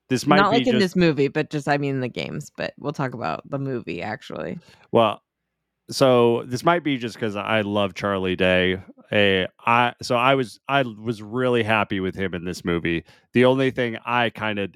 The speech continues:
Speaker 1: h-, didn't like in this is that there wasn't enough of him, in my opinion. So
Speaker 2: But that, I mean, this is probably the first of ten Mario movies, so I bet we'll have our own, like, Lui-, I mean, Luigi's
Speaker 1: We,
Speaker 2: Mansion will probably
Speaker 1: we,
Speaker 2: be a
Speaker 1: we
Speaker 2: spin-off
Speaker 1: have to
Speaker 2: at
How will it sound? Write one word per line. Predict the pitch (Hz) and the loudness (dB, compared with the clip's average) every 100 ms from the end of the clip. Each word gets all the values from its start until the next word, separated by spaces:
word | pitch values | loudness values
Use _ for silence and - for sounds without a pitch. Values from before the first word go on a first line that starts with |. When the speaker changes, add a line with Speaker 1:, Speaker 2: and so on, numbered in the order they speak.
| - | -16
Speaker 1:
h-, | 85 - 95 | -18 -18 -2
didn't | 117 101 | 0 0
like | 90 90 87 | -2 -2 -4
in | 87 | -8
this | 87 87 - | -6 -6 -4
is | 117 92 | -4 0
that | 104 95 - _ _ | 0 0 -4 _ _
there | 107 104 | 0 4
wasn't | 113 120 120 113 - | 4 4 -2 -8 -8
enough | 104 95 98 98 - | -8 -6 -2 -2 -2
of | 80 | -4
him, | 82 76 67 - | -4 -8 -8 -2
in | 104 | -2
my | 85 80 | -2 -6
opinion. | - 78 - - - - - - _ _ _ - | -8 -12 -12 -14 -14 -16 -20 -20 _ _ _ 0
So | 139 123 113 | 4 4 4
Speaker 2:
But | 107 | 2
that, | 202 - | 0 -2
I | 202 | -4
mean, | 196 196 | -4 -2
this | 202 196 | -2 -2
is | 180 | -4
probably | 190 175 165 156 143 | 2 2 2 0 -2
the | 135 | -2
first | 165 160 - | -2 -2 -2
of | 147 - | -10 0
ten | 156 151 | 2 2
Mario | 139 143 160 170 | 2 2 2 2
movies, | 175 180 170 190 175 | 2 0 2 0 0
so | 180 160 | 2 2
I | 156 | 2
bet | 185 180 | 0 0
we'll | 208 | 0
have | 196 185 | 2 2
our | 185 180 | 2 2
own, | 180 180 | 2 0
like, | 175 160 | -2 -2
Lui-, | 165 165 160 - | -4 -4 -4 -2
I | 180 | 2
mean, | 180 180 | 2 4
Luigi's | 185 208 185 170 | 2 2 2 2
Speaker 1:
We, | |
Speaker 2:
Mansion | 170 165 156 143 | 2 2 0 -2
will | 135 | 0
probably | 135 131 123 | 2 4 4
Speaker 1:
we, | |
Speaker 2:
be | 120 117 | 0 0
a | |
Speaker 1:
we | 127 | 2
Speaker 2:
spin-off | 127 | 4
Speaker 1:
have | 131 139 | 4 2
to | |
Speaker 2:
at | - | -2